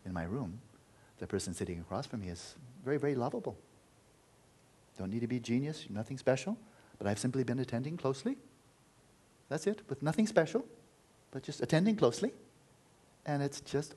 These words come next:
obvious this person is very lovable. It's not skin, it's not mental afflictions, it's not emptiness. There's a person there sitting across, and it's just perfectly obvious.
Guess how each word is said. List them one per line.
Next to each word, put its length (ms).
obvious 400
this 120
person 300
is 80
very 160
lovable. 440
It's 140
not 180
skin, 520
it's 100
not 160
mental 300
afflictions, 500
it's 140
not 220
emptiness. 520
There's 140
a 40
person 340
there 120
sitting 300
across, 460
and 160
it's 80
just 240
perfectly 640
obvious. 400